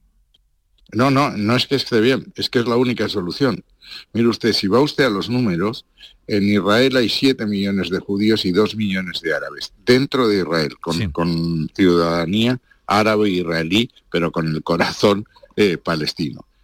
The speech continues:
Speaker 1: Hay dos millones y medio en Cisjordania, en el West Bank, en Ramallah,
Speaker 2: Sí.
Speaker 1: y hay dos millones trescientos en Gaza. La única so-, la solución alternativa a los dos estados es un estado binacional.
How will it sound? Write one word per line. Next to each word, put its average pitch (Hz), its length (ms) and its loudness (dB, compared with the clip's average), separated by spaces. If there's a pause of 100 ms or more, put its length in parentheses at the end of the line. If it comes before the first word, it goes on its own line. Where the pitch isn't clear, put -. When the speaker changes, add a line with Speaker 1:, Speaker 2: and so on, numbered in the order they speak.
(220)
Speaker 1:
Hay 104 220 2
dos 120 320 0
millones 107 460 -2
y 95 40 -4
medio 95 400 0
en 78 140 -4
Cisjordania, 104 760 0
en 92 120 0
el 71 100 -6
West 78 280 0
Bank, 113 300 0
en 80 120 -8
Ramallah, 113 480 0 (260)
Speaker 2:
Sí. - 220 -4
Speaker 1:
y 90 100 2
hay 98 140 4
dos 110 200 0
millones 110 500 0
trescientos 104 600 -2
en 76 140 0
Gaza. - 400 -6 (560)
La 110 160 4
única 147 440 0
so-, - 200 -4
la 95 160 -4
solución 113 480 -2
alternativa 98 840 -4
a - 20 -4
los 85 180 -4
dos 98 220 -2
estados 127 460 0
es 104 100 -6
un 113 160 0
estado 113 240 2
binacional. 87 600 -2